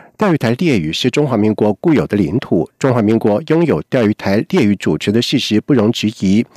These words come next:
任何单位单方面的主张以及行为均无法改变此一事实。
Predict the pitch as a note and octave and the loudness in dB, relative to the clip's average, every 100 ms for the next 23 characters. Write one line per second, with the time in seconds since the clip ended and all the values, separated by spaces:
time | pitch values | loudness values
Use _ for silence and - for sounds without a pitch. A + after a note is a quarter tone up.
0 | - - - - F3+ A2+ G#2+ A#2+ C3+ C#3 | -20 -20 -6 -2 0 0 -2 0 0 2
1 | F#2 D2+ - C#3 D3+ D3 E3 A#2 G2 F#2+ | 0 -4 -2 0 2 2 2 2 0 -4
2 | - F#2 D2+ C3+ D#3+ C3 - A2 - - | -2 -2 0 0 0 -2 0 -2 -2 -2
3 | G#2 D#3 G#2 G2 - D3 D#3 G#2+ B2 A#2 | 0 2 0 -2 0 0 2 0 -2 -2
4 | - E2 A2 G#2 - D#2 F2+ - F2 - | -2 0 0 0 -4 -4 -4 -2 -4 -4
5 | C#3+ E3 | -4 -2